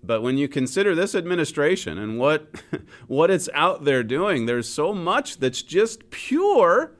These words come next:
theater, as I said yesterday. We noted how that they sounded the alarm, the sirens, for <laughs> Joe Biden's entrance into that center, that, that, that town square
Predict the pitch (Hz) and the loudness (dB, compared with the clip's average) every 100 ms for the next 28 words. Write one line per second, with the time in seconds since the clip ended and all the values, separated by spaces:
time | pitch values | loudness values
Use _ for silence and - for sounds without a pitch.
0 | _ _ - 370 392 381 156 113 120 151 | _ _ -8 -2 0 2 2 2 0 -2
1 | 165 185 190 254 - 110 95 135 _ _ | 0 0 0 -2 -4 -2 -2 -6 _ _
2 | _ _ _ _ _ _ _ _ _ - | _ _ _ _ _ _ _ _ _ -8
3 | 113 120 135 127 113 120 123 117 - 117 | -4 0 2 0 0 0 0 -2 -4 -2
4 | 117 107 - - 180 160 170 170 156 147 | 0 -2 -6 -8 -2 0 0 2 0 2
5 | 147 139 165 143 110 143 - _ _ 139 | 2 2 2 2 0 -4 -12 _ _ -4
6 | 156 202 262 294 175 98 110 - _ _ | 0 2 2 2 2 0 -10 -16 _ _
7 | _ _ _ _ _ 147 135 131 131 131 | _ _ _ _ _ 0 4 4 6 4
8 | 139 - _ _ - 156 110 151 156 151 | 0 -8 _ _ -6 -6 0 2 4 2
9 | 156 160 151 143 160 185 135 110 127 143 | 2 2 0 -2 -2 -2 -2 -2 -4 -2
10 | 151 143 143 135 131 127 - - - - | -2 0 2 4 2 0 -10 -20 -20 -20
11 | _ _ _ - 110 120 - - 139 139 | _ _ _ -6 0 0 -2 -2 -2 0
12 | 101 104 104 110 110 104 113 113 104 139 | 0 2 0 -2 -4 -4 -2 -4 -4 -2
13 | 123 127 120 - 123 123 101 139 | 0 0 -2 0 2 4 2 -2